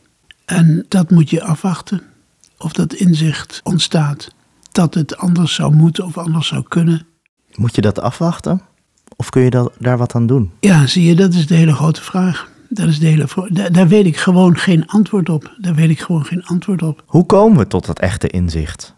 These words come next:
Speaker 2: van waaruit die wilskracht kan werken? Dat is ook een grote vraag. Om tot het antwoord op die vraag te komen,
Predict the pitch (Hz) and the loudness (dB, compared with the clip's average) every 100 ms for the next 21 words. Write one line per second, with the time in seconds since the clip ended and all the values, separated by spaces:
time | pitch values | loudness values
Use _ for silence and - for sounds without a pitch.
0 | _ - 110 104 104 104 104 92 92 87 | _ -4 0 2 4 2 2 0 2 0
1 | - 87 - 85 82 80 76 - 73 - | 0 -6 -4 -2 0 0 -2 -6 -10 -12
2 | _ _ _ _ _ - 123 - 180 104 | _ _ _ _ _ -2 -2 2 2 2
3 | 87 82 78 78 78 82 78 76 - - | 0 -4 -2 -4 -4 -2 -2 -4 -8 -16
4 | _ _ _ _ - 135 143 143 - 135 | _ _ _ _ 0 4 4 2 0 0
5 | 143 - 156 175 107 98 101 98 - 110 | 0 0 2 4 2 0 -2 -2 0 0
6 | 117 - 92 104 101 107 104 | 0 -2 -2 0 2 0 -2